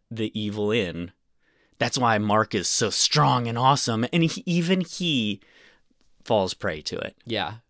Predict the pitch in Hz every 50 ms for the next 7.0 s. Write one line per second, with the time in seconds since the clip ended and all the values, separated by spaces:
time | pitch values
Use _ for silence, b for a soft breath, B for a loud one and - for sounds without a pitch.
0 | _ _ _ - 98 98 101 104 - - 113 107 - 131 139 131 135 127 127 131
1 | 120 101 127 120 117 - - - 135 110 117 113 98 98 - - - - B B
2 | B B B B B B B B _ - 120 110 104 98 95 101 101 101 95 92
3 | 90 92 90 _ - 110 95 95 85 85 87 82 - - 123 110 - - 104 101
4 | 98 101 - 101 92 80 95 87 87 87 82 92 87 87 - 104 104 101 90 101
5 | 101 98 95 104 - 98 92 95 - 95 92 92 85 92 87 80 80 - - -
6 | - 220 - - - 160 139 117 131 123 117 117 123 - _ 127 135 127 107 98